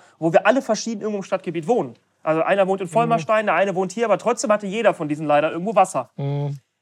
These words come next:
Speaker 1: Ähm, gut, dann hab ich hier noch eine Kabeltrommel mitgenommen, so eine Schlauchrolle hier, so eine Gartenschlauchrolle und eine kleine Wasserpumpe.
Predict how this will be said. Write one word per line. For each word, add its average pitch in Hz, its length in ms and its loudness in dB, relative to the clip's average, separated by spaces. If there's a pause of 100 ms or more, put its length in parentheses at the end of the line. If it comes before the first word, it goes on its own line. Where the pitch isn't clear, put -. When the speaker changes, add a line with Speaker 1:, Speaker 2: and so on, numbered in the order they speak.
(300)
Speaker 1:
Ähm, 160 500 -2
gut, 202 180 -2
dann 151 100 0
hab 175 100 -2
ich 170 80 -8
hier 165 320 0
noch 156 120 -10
eine 160 80 -6
Kabeltrommel 226 480 0
mitgenommen, 220 520 -4
so 180 60 -8
eine 160 80 -6
Schlauchrolle 214 480 2
hier, 202 140 -2
so 160 60 -8
eine 156 80 -8
Gartenschlauchrolle 214 720 0 (360)
und 175 180 2
eine 180 120 2
kleine 180 260 2
Wasserpumpe. 147 640 -4